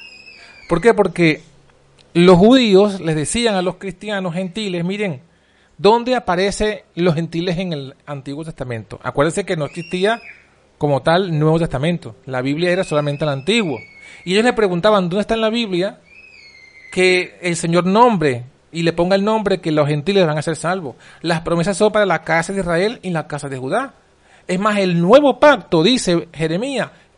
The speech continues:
es para la casa de Israel y la casa de Judá. Y de verdad que cuando uno lo va y ve el texto, eso es lo que dice textualmente.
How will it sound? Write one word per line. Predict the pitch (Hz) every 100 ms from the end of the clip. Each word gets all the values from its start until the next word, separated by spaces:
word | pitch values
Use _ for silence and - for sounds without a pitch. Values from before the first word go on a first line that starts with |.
| -
es | 180 220 240
para | 165
la | 147 123
casa | 160 175 175
de | 190
Israel | 214 202 202
y | 156 160
la | 120
casa | - -
de | 139
Judá. | 147 190 254 208 _ _ _ _ _ _ - -
Y | 202
de | 190
verdad | 185 240
que |
cuando | 254 247
uno | 214 247
lo | 214
va | 220 240 240 240
y | 180
ve | 170
el | 190
texto, | 214 196 - 220 -
eso | 143
es | 208
lo |
que | 220 156
dice | 165 190
textualmente. | - - 156 156 208 196